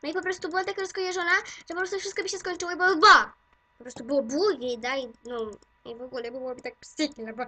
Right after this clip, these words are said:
No bo ja tak was zostawiłam, no i nie zobaczyłam, no i teraz mi jest psykno. Nie powinnam nagrywać filmu. Uj! Zła baza, zła, zła, zła baza.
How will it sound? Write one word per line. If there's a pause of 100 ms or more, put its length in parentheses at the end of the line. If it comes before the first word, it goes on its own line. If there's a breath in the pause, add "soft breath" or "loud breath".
(320 loud breath)
No
bo
ja
tak
was
zostawiłam,
no
i
nie
zobaczyłam,
no
i (100)
teraz
mi
jest
psykno. (1500)
Nie
powinnam
nagrywać
filmu. (320 loud breath)
Uj! (1000 loud breath)
Zła
baza, (120)
zła, (220)
zła, (320)
zła
baza.